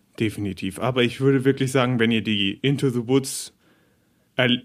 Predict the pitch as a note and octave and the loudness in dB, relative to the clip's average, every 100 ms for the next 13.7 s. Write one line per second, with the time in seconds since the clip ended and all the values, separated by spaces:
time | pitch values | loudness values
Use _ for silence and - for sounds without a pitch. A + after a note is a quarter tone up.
0 | - A2+ A2 G#2+ G2+ G2+ - D#3 C#3+ C3+ | -2 -2 -2 -2 -4 -4 4 6 8 6
1 | C3 C3+ B2+ B2 G2 G#2+ F#2 G2+ A#2 B2 | 2 2 2 2 0 -4 -4 0 2 2
2 | G2+ F#2+ F#2 - G2+ A#2+ B2+ B2+ A#2+ B2+ | 0 -2 -2 -2 0 0 0 0 -2 -4
3 | - B2 A2+ A2+ G#2+ G2+ - G2+ F#2+ F#2 | -2 -2 -2 -2 -2 -2 -4 -8 -6 -6
4 | F#2 - F#2+ F#2 G2 G2 F#2+ G2 G2 F#2+ | -6 -8 -6 0 0 0 -2 -2 -2 -4
5 | - - - - G#2+ G#2+ - _ _ - | -8 -16 -18 -6 -6 -6 -14 _ _ -6
6 | G#2+ A2 G#2 A2 G2 F#2+ F2+ G2+ G2 G2 | -4 -4 -6 -4 -4 0 0 2 2 0
7 | - _ _ _ _ A2+ G#2+ G2 A#2 A2 | -4 _ _ _ _ -2 -2 -2 -4 -2
8 | G2+ F2+ F#2+ F#2 F#2 G2 F#2+ F#2+ F2+ _ | 0 0 0 -2 -6 -6 -4 -4 -6 _
9 | _ _ _ _ _ _ _ _ _ _ | _ _ _ _ _ _ _ _ _ _
10 | _ - D#3+ F3 D#3+ D#3+ D3+ D3 D3 - | _ -2 2 4 6 6 6 2 -2 0
11 | C3 D#3 D3 D#3 D3+ - D3 E3 E3+ C#3 | 0 0 2 2 2 2 2 4 4 2
12 | D3 E3 C3+ - - B2 C#3 C3 A#2 A2 | 0 -2 -2 -2 0 2 2 0 -2 -4
13 | - G2 G2 F2+ F2 - F2 | -4 -8 -8 -8 -8 -10 -16